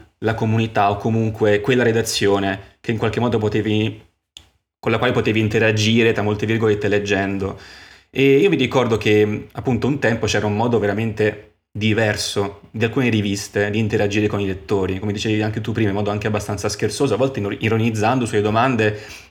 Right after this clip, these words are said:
addirittura a volte non rispondendo. Non è una rivista videoludica, ma mi ricordo anche, mm, non rispondendo veramente alla domanda, mi ricordo anche, ad esempio, riviste, mm,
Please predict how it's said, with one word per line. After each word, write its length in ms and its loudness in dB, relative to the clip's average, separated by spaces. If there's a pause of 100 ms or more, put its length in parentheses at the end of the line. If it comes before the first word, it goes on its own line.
(140)
addirittura 380 2
a 40 0
volte 180 2
non 140 2
rispondendo. 800 0 (360)
Non 160 2
è 40 4
una 100 4
rivista 220 2
videoludica, 460 2
ma 80 2
mi 80 2
ricordo 420 2
anche, 540 2
mm, 200 -2 (180)
non 100 -2
rispondendo 380 2
veramente 420 2
alla 100 2
domanda, 440 0
mi 120 -2
ricordo 360 0
anche, 160 0
ad 60 2
esempio, 340 -2
riviste, 540 -2
mm, 200 -8